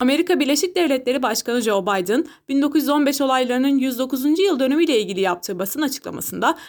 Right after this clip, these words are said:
yine "soykırım" dedi. Biden göreve geldiği iki bin yirmi birden bu yana her yirmi dört Nisan'da "soykırım" ifadesini kullandı.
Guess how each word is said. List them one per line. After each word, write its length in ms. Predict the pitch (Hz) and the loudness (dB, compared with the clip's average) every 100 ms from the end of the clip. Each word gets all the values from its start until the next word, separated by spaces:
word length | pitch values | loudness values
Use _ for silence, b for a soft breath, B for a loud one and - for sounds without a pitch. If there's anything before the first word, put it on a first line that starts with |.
| B | B
yine 300 | 285 311 294 | 0 2 2
"soykırım" 580 | 359 311 277 180 185 180 | 0 0 -2 -2 -4 -2
dedi. 300 | 170 180 151 b b b | -2 -2 -6 b b b
Biden 380 | 233 233 240 233 | -2 0 0 0
göreve 300 | 214 233 311 | 2 2 2
geldiği 360 | 370 285 220 | 2 0 -2
iki 220 | 208 277 | -6 -4
bin 100 | 254 | 0
yirmi 300 | 247 247 247 | 0 0 -2
birden 400 | 247 247 247 233 | -2 -2 -2 0
bu 60 | 262 | 2
yana 400 | 349 214 185 285 | 2 2 -2 -4
her 200 | - 247 | -2 0
yirmi 320 | 359 320 262 233 | 4 4 2 0
dört 200 | 240 359 | 0 0
Nisan'da 520 | 302 - 226 220 349 | -2 -2 -2 0 -2
"soykırım" 500 | - 359 349 247 190 | 0 0 0 -2 -4
ifadesini 540 | 175 190 180 180 196 | -2 -2 -2 -4 -6
kullandı. 580 | 180 185 175 180 180 170 | -6 -2 -2 0 -2 -4